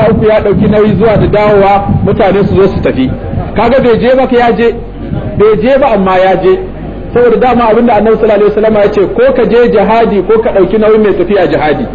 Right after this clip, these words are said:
Wanda i ɗauki nauyin mai tafiya jihadi kamar yayi jihadi ne. Yanzu ko ba mu da jihadin da yafi ƙarfafa addinin musulunci da rusa kafirci. Ƙarfafa sunna da rushe bid'a.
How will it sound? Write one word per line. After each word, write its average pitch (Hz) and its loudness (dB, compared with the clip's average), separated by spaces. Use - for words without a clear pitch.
Wanda 247 2
i 240 -2
ɗauki 233 0
nauyin 240 2
mai 226 2
tafiya 208 0
jihadi 190 0
kamar 190 0
yayi 202 2
jihadi 156 0
ne. 113 -4
Yanzu 220 0
ko 262 2
ba 269 2
mu 247 2
da 220 2
jihadin 220 0
da 190 2
yafi 208 2
ƙarfafa 220 0
addinin 202 0
musulunci 226 0
da 175 0
rusa 180 0
kafirci. 165 -2
Ƙarfafa 240 0
sunna 247 2
da 196 2
rushe 214 0
bid'a. 175 0